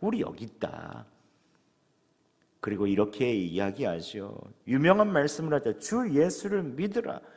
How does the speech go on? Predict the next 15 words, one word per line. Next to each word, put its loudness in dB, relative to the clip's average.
그리하면 2
너와 4
내 -4
집이 -8
구원을 -8
얻으리라." -14
그 0
밤에 0
이 -8
간수들이 -8
이 -4
바울과 6
실라를 -4
데려다가 -2
다 -12